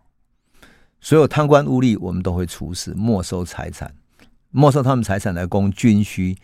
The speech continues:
还有救济贫困。然后还规定了革命军严令不许妄杀一人，混取一物，违者就办，就是你不准随便像，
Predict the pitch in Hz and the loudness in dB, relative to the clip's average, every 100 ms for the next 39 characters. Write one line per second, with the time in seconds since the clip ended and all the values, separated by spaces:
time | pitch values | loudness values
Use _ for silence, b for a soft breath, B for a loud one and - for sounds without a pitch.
0 | b b 104 82 - 135 95 101 85 - | b b -2 -2 0 2 2 -2 -6 -8
1 | 82 87 101 82 - _ _ _ _ b | -12 -8 -8 -8 -14 _ _ _ _ b
2 | b b b _ 120 117 104 _ _ _ | b b b _ 2 2 2 _ _ _
3 | - - 120 - _ _ - 190 180 - | -8 -2 -2 -2 _ _ 6 6 6 2
4 | 139 98 98 104 107 98 98 - - 113 | 0 0 2 4 2 2 -2 -2 0 2
5 | 101 135 131 92 - 110 - - - 123 | 4 2 2 0 -4 -6 -6 -12 -2 0
6 | 98 85 - 87 90 85 69 78 - - | 0 -2 -4 -4 -6 -8 -10 -16 -16 -2
7 | 135 85 - 71 101 90 - 95 80 _ | -2 -2 -6 -12 -12 -12 -8 -8 -8 _
8 | _ _ _ b b b b - 104 113 | _ _ _ b b b b -2 2 4
9 | 120 78 - 98 80 85 67 - _ _ | 2 -4 -2 -2 -2 -8 -8 -18 _ _
10 | _ _ _ - 120 98 - 131 123 90 | _ _ _ -6 -2 -2 -2 -2 0 -2
11 | - 85 90 101 87 107 87 | -4 -6 -2 -4 -2 -4 -4